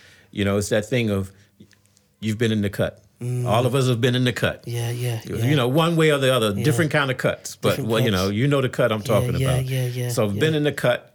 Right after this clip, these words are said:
Speaker 1: and everything within my being is telling me I shouldn't be here.
Speaker 2: Mm.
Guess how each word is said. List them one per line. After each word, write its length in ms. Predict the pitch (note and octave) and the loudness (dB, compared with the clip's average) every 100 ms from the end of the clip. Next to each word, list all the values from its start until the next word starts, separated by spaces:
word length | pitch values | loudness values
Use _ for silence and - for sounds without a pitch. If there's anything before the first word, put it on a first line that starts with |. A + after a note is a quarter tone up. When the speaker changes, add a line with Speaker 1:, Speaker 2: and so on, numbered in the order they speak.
| - | -6
Speaker 1:
and 180 | G#2 G#2+ | -4 0
everything 600 | E3+ F#3+ F#3+ F#3 F#3+ F3+ E3+ | 0 2 0 -4 -4 -2 -2
within 360 | D3+ E3+ D#3+ | -2 0 0
my 180 | D3 D3 | 0 -2
being 640 | B2 A#2 C#3+ A2+ F#2 C3 - - | -2 -2 0 0 -4 -10 -12 -4
is 160 | G#2 | -4
telling 340 | - C#3 A#2 G2 | 0 0 0 0
me 240 | F2+ F2+ - _ _ _ _ _ _ - | -2 -6 -14 _ _ _ _ _ _ -12
I 100 | G#2 | -10
shouldn't 300 | - G#2+ G#2 | -8 -8 -6
be 120 | F#2+ | -8
here. 220 | E2 - | -10 -12
Speaker 2:
Mm. 600 | C3 C3 C3+ C3 B2 A2+ | -8 -4 -2 -2 -2 -4